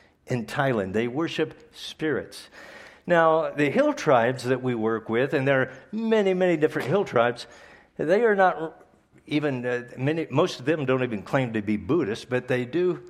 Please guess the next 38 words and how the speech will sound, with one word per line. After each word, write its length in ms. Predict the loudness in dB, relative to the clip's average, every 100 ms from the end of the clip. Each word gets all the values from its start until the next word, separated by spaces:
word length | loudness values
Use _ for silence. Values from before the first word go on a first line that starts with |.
| -20 _ _ _ -6
worship 640 | -2 -2 -2 -6 -8 -16
spirits. 640 | -12 -4 -2 -4 -8 -16 -18 -20 _ _ _ _ _ _ _ 0
And 380 | 2 4 2 -6 -12 -20 -8
you 160 | -4 2
find 300 | 2 4 4
this 220 | 2 2
on 180 | 2 2
nearly 340 | 4 4 2
every 420 | 2 0 4 2
property. 580 | 0 0 0 2 0 0
I'm 140 | 0 0
not 180 | -2
talking 220 | 0 0 4
about 220 | 4 2
just 160 | -2
ho-, 320 | -4 -4 -4 0
in 140 | 2
the 140 | 2 0
yards, 880 | 0 2 4 4 2 -6 -12 -12 -18 _ _ -4
and 120 | 0
they 80 | 0
don't 200 | 0 -2
have 160 | -6
too 120 | -4
much 220 | -4 -4 -6
of 80 |
a 40 | -8
yard, 400 | -4 -2 -2 0
but 140 | 0
in 160 | 0 -2
the 100 | -2
businesses. 1000 | -2 -2 0 -2 -4 -4 -6 -8 -12 -16 -20 -20 -20 -4 4
It 20 |
doesn't 240 | 6 6
matter 180 | 6 6
where 160 | 6 4
you 140 | 4
go, 380 | 4 6 4